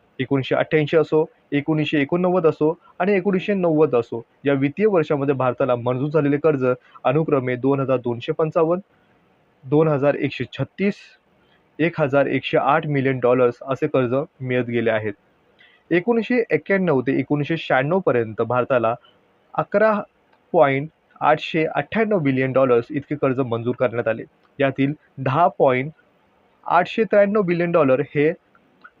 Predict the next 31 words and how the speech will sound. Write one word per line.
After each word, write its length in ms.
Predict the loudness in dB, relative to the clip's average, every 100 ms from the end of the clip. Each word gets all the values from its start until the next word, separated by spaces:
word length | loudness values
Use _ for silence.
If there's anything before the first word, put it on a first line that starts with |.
| -10
डिसबर्समेंट 1120 | -2 -2 -4 _ -2 2 2 0 -2 -2 -4 -10
म्हणून 320 | -4 -2 -2 -6
सादर 360 | -4 -2 0 0
करण्यात 320 | -2 -4 -6
आले. 140 | -8 -12 _ _ _ _ _ _ _ _ _ _
एकोणीसशे 400 | -4 0 0 0
शहाण्णव 360 | -2 -2 0 -2
च्या 160 | 0 0
वित्तीय 280 | 0 0 0
वर्षामध्ये 680 | 2 0 -2 -2 -4 -4 -6 _ -2
वर्ल्ड 220 | 2 4
बँकेने 340 | 2 0 0 -2
भारताला 500 | 0 -2 0 -2 -2
दोन 380 | 0 0 0 0
पॉइंट 300 | 0 0 -2 -8 _ -6
नऊशे 400 | -2 -2 -2 -2
अठ्ठ्याहत्तर 640 | 0 -2 -4 -2 0 0 0
बिलियन 340 | 0 0 0
डॉलर्स 280 | 2 2 0
मंजूर 260 | -4 -6 -6 -6
केले. 160 | -8 -10 -18 _
यातील 360 | -4 -2 -2 -4 -6 _ -6
एक 180 | -2 -2 0
पॉइंट 300 | 2 2 0
तीनशे 260 | -4 -2 -2
नऊ 220 | 2 2
बिलियन 320 | 2 0 2
डॉलर्स 340 | 2 2 0 -2
हे 60 | 0
वाटपही 460 | 2 2 -2 -2
झाले. 240 | -2 -2